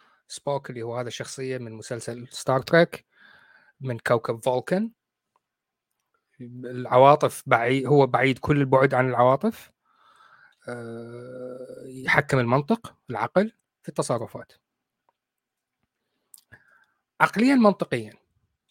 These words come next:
دولة إسرائيل المحتلة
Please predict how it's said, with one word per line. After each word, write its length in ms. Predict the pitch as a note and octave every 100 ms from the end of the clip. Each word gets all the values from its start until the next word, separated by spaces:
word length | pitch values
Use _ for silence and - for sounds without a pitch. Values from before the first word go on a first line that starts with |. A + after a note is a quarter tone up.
| _ _ _ _ _ _ _ _ _ _ _ _ _ _ _ _ _ _ _ _ _ _ _ _ _ _ _ _ _ _ _ _
دولة 320 | C3+ G#3 B3 A3+
إسرائيل 380 | F#3 E3+ F#3 F3
المحتلة 600 | C#3+ - D3 A2 B2